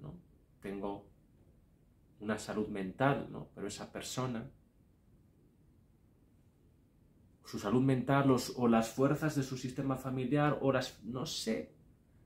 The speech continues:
no estoy justificando que matase a nadie, pero yo qué sé, ¿quién soy yo pa juzgar todo lo que pasó allá atrás?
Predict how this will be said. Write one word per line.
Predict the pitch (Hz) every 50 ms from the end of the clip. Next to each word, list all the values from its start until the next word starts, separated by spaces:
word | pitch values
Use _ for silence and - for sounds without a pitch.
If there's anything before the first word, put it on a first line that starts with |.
| -
no | -
estoy | 135 - - 131
justificando | 127 127 117 - - - 110 - 135 135 135 127 113
que | 113 110
matase | 107 107 107 - 113 110 - 113
a | 104
nadie, | 113 139 156 147 131 - -
pero | 123 - 90
yo | 90 - 165 160 - -
qué | - 165 160
sé, | - - - 160 139 131 -
¿quién | - 175 170 165 156
soy | 151 - - 143 131 131 131
yo | 143 170 180 175 175 - - - _ _ _ _ _ - _ _ _ -
pa | 147 135
juzgar | - - 139 131 123 123 127 139 139 139 131 - - -
todo | - 151
lo | 147 139
que | 135
pasó | 131 123 123 - 127
allá | 120 117
atrás? | 113 117 139 - - - - - - _